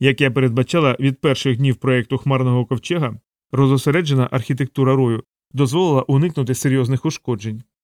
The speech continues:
На превеликий жаль, ми втратили три шлюпки, а ще кілька зазнали ушкоджень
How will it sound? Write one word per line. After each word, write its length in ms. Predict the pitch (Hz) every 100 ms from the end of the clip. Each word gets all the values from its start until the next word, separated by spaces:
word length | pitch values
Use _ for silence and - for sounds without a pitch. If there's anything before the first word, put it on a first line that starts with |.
| _ _
На 120 | 139
превеликий 500 | 139 143 143 139 139
жаль, 200 | 123 139
ми 100 | 127
втратили 540 | 131 139 135 135 127 120 _ _
три 220 | - 135
шлюпки, 520 | 123 - 170 131 120 107 _ _ -
а 80 | 131
ще 180 | -
кілька 320 | 127 190 - 127
зазнали 360 | 135 139 135
ушкоджень 460 | 131 - 180 143